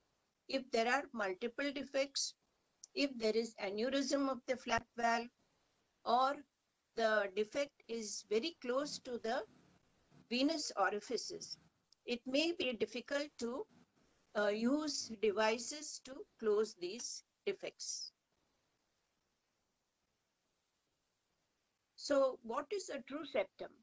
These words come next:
A true septum can be removed without exiting from the cavities of the heart. So the flap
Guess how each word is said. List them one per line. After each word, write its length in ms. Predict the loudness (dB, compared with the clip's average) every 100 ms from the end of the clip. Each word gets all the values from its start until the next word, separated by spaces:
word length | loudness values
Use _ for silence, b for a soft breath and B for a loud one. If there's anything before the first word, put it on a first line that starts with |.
| _ _ _ _ _ _ _
A 100 | -6
true 260 | -4 0 0
septum 600 | 2 0 0 -2 -2 -2 0
can 240 | 0 0
be 240 | -4 -4 -4
removed 560 | -2 2 2 2 -8 _ _ _ _ _ _ _ -2
without 380 | 2 4 2 0
exiting 540 | -2 0 -2 -2 -8 -6
from 240 | -6 -4
the 160 | -6 0
cavities 600 | 0 0 -4 -6 -8 -6
of 100 | -8 -8
the 80 | -6
heart. 220 | -4 -6 _ _ _ _ _ _ _ _ _ _ _ _ _ _ _ _ -2
So 260 | 4 4 2
the 140 | -2 -4
flap 340 | 2 2 2